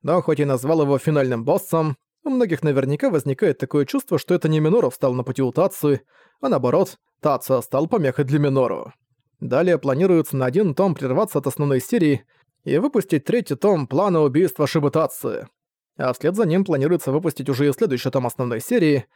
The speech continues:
который будет называться "Будущее". И в качестве небольшого превью к арке "Будущее"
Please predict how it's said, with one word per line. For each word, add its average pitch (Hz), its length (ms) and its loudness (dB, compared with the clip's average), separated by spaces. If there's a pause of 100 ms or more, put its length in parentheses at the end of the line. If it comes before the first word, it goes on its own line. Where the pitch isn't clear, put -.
(180)
который 247 280 0
будет 147 240 0
называться 135 600 0 (160)
"Будущее". 131 840 -2 (760)
И 120 140 -2
в - 80 -10
качестве 208 400 -2
небольшого 139 460 0
превью 135 340 -2
к - 80 -4
арке 139 220 0
"Будущее" 147 680 2